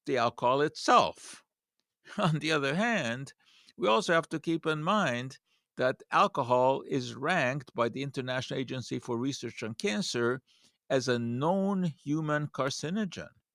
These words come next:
Not an animal carcinogen, not a carcinogen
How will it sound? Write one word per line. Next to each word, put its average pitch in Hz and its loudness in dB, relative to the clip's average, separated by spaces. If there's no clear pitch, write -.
Not - 0
an 110 2
animal 117 2
carcinogen, 98 -6
not 196 -2
a - -14
carcinogen 104 -4